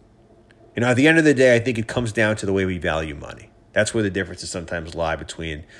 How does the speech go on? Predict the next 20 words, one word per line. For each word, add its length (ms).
Democrat 580
and 140
moderate 760
and, 300
and 200
different 280
degrees 500
of, 340
uh, 60
on 220
the 80
spectrum 680
or, 300
or 80
Republican 560
for 80
that 200
matter. 280
I 40
mean, 220